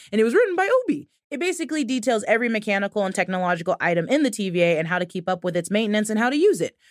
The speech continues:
Once they reach the doors to the temporal radiation, the warning sign on the bottom says, "Temporal radiation levels escalate exponentially beyond this threshold. Likelihood of spaghettification increases seven thousand percent. Proceed with caution."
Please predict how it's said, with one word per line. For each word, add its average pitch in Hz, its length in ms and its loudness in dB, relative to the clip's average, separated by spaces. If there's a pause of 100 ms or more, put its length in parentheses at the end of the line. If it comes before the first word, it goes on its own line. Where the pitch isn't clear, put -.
(160)
Once 269 260 0
they 320 140 0
reach 254 220 0
the 220 120 2
doors 180 360 2
to 190 80 -2
the 175 80 0
temporal 175 560 0
radiation, 170 640 2
the 185 100 2
warning 214 440 2
sign 208 200 2
on 202 100 0
the 185 80 0
bottom 165 340 -2
says, 165 280 0 (300)
"Temporal 262 540 0
radiation 185 680 0
levels 165 340 0
escalate 196 680 0
exponentially 175 800 -2
beyond 151 400 0
this 147 100 -4
threshold. 147 520 -2 (240)
Likelihood 240 500 2
of 240 100 -4
spaghettification 180 840 -2
increases 170 440 -4
seven 175 300 2
thousand 165 380 0
percent. 156 480 -4
Proceed 247 320 0
with 214 160 -2
caution." 160 500 -2